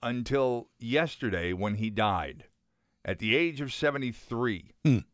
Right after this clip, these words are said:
Speaker 1: Thirty-nine years in a coma.
Speaker 2: It's a long time.
Speaker 1: Now,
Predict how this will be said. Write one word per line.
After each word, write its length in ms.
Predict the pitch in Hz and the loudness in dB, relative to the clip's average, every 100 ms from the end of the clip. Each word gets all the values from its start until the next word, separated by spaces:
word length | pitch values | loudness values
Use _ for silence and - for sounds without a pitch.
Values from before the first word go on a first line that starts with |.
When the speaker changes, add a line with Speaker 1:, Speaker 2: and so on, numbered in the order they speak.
| _ - | _ -20
Speaker 1:
Thirty-nine 1120 | - - - 185 220 214 202 175 165 160 147 | -18 -14 2 4 4 0 2 4 4 2 0
years 760 | 139 139 160 156 98 80 - - _ _ _ | -2 0 2 2 0 -2 -10 -16 _ _ _
in 120 | 156 156 | -2 -2
a 80 | |
coma. 460 | - - 143 110 85 - _ | -2 0 2 2 -2 -10 _
Speaker 2:
It's 80 | - | 4
a 40 | |
long 220 | 113 107 | 6 4
time. 320 | - 127 104 - _ - | 6 4 4 -4 _ -4
Speaker 1:
Now, 440 | 147 151 143 139 | 2 6 6 4